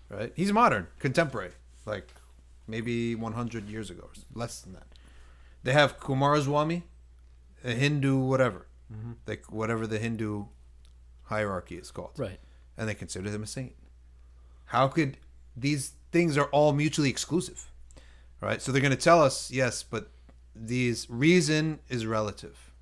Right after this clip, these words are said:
Speaker 1: right? Theology is relative, just as the four madhabs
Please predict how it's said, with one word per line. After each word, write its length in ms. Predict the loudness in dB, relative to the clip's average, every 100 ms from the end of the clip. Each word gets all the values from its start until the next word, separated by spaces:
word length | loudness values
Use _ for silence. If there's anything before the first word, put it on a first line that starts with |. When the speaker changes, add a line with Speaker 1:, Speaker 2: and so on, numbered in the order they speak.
| -20
Speaker 1:
right? 300 | -10 -8 -8 -12 -20 -20 -20 -20 -20 -8
Theology 520 | 4 8 8 6 2
is 120 | 2
relative, 500 | 0 0 -2 -6 -6
just 240 | -6 -4
as 80 | -4
the 80 | -8
four 180 | -6 -6
madhabs 600 | -4 -6 -8 -10 -14 -16